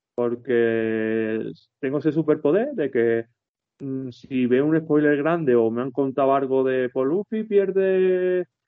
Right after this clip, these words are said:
la uña del pie en el tomo no sé cuánto, pues si eso pasa,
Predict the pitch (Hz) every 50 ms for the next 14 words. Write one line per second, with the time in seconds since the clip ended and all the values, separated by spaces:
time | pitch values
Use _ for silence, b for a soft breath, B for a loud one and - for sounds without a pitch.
0 | _ _ _ _ - 165 165 175 180 190 185 185 180 180 180 170 165 165 175 180
1 | 180 190 196 202 208 202 196 185 175 165 160 165 175 175 170 180 175 165 175 -
2 | - 147 120 110 113 98 - 110 107 - - 120 117 123 - 156 156 151 160 165
3 | 165 190 185